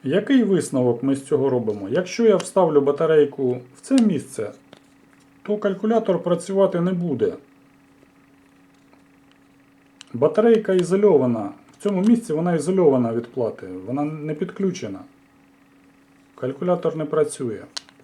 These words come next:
А якщо я вставляю батарейку в це місце, тут плюсовий контакт є.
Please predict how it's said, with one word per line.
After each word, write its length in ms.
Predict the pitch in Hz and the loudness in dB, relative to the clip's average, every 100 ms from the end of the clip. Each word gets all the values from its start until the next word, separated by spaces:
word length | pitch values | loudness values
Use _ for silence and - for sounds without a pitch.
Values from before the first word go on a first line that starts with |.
| _ _ _ - _ _ _ _ - | _ _ _ -20 _ _ _ _ -2
А 120 | 139 | 2
якщо 380 | 196 - 233 220 | 2 0 2 4
я 80 | |
вставляю 600 | 185 - 185 190 185 170 | 4 0 -2 2 4 2
батарейку 600 | 151 156 170 165 151 - | 2 0 2 2 2 -2
в 80 | 147 | -8
це 220 | - 226 | -2 0
місце, 480 | 214 156 - - 98 95 _ _ _ _ - - _ _ _ _ _ _ _ _ _ _ _ _ _ _ _ _ _ _ | 2 0 -2 -8 -16 -16 _ _ _ _ -20 -20 _ _ _ _ _ _ _ _ _ _ _ _ _ _ _ _ _ _
тут 160 | _ - | _ -14
плюсовий 480 | - 214 196 185 196 | -4 -2 0 0 0
контакт 520 | 196 180 185 180 - | -2 -4 -2 -2 -4
є. 320 | 123 113 92 | -4 -4 -6